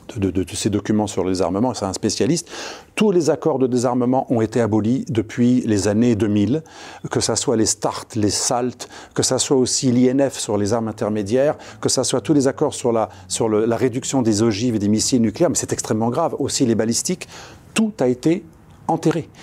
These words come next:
Il n'y a plus aucune structure aujourd'hui de vigilance qui permette à ces deux blocs ultra-nucléarisés que sont l'otan et la Russie, euh, d'arriver à, à, à réduire cette intensité. Il n'y a que des contentieux,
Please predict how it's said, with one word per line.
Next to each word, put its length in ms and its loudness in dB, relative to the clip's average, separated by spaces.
Il 140 4
n'y 100 4
a 60 2
plus 360 -2
aucune 360 0
structure 500 -2
aujourd'hui 520 2
de 80 2
vigilance 760 0
qui 140 0
permette 560 0
à 100 0
ces 200 0
deux 160 2
blocs 400 0
ultra-nucléarisés 1120 0
que 140 -2
sont 200 -2
l'otan 520 0
et 60 -2
la 120 2
Russie, 420 -4
euh, 40 2
d'arriver 560 2
à, 460 4
à, 320 -2
à 20 0
réduire 480 0
cette 220 -2
intensité. 680 0
Il 240 2
n'y 100 4
a 80 4
que 200 -2
des 140 2
contentieux, 580 -4